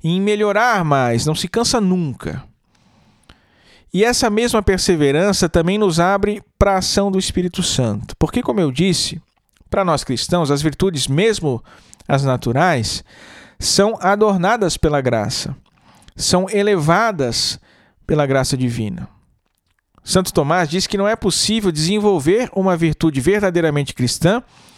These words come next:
sem que as outras virtudes cresçam também, porque as coisas não são isoladas. Dificilmente você vai ver uma pessoa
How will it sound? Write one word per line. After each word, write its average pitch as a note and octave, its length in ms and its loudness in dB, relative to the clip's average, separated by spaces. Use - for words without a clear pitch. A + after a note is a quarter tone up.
sem G#3+ 300 0
que A3+ 100 0
as F3 180 0
outras G3 360 0
virtudes F3+ 500 -2
cresçam F3 420 0
também, E3+ 460 0
porque - 200 -4
as G3 80 2
coisas G#3 300 0
não G#3 240 -2
são B3 320 -2
isoladas. D3+ 1000 0
Dificilmente A3+ 560 0
você F#3 220 4
vai F3+ 140 4
ver D#3+ 100 2
uma E3+ 160 2
pessoa D3+ 600 2